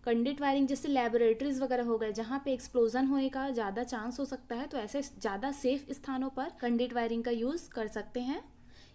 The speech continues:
ये हो गया हम बेसिक कंपैरिजन है सारे वायरिंग्स के बीच में। इसके बाद हम लोग कुछ ऐसे पॉइंट्स के बारे में भी देख,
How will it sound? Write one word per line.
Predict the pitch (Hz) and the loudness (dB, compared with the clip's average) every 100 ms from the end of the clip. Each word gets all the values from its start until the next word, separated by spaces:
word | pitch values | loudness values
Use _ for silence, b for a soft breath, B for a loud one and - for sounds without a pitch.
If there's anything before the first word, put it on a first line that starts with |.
| - | -4
ये | 294 | -2
हो | 339 381 | 0 0
गया | 339 294 | 0 -2
हम | 262 226 | -2 4
बेसिक | 233 226 311 - | 6 6 2 0
कंपैरिजन | 277 262 226 226 247 247 | 2 2 2 2 2 2
है | 226 320 | -2 -4
सारे | - 208 208 269 320 | -2 -2 0 -4 -2
वायरिंग्स | 233 196 214 262 - | -2 0 0 -2 -2
के | 269 | -4
बीच | 233 254 - | -2 -4 -4
में। | 254 330 B B B - - - - - - - - - - | -6 -6 B B B -20 -20 -20 -20 -20 -20 -20 -20 -20 -12
इसके | 277 - 349 | -10 -4 0
बाद | 277 247 269 | 0 0 0
हम | 277 294 | 0 2
लोग | 269 277 - B B | 2 2 -4 B B
कुछ | - 277 - | -8 -4 -2
ऐसे | 240 226 330 | -2 -2 -4
पॉइंट्स | 339 254 233 269 | -2 -2 0 0
के | 339 | 0
बारे | 302 294 294 | 0 0 2
में | 285 269 | 2 2
भी | 302 | 2
देख, | 254 247 | 2 0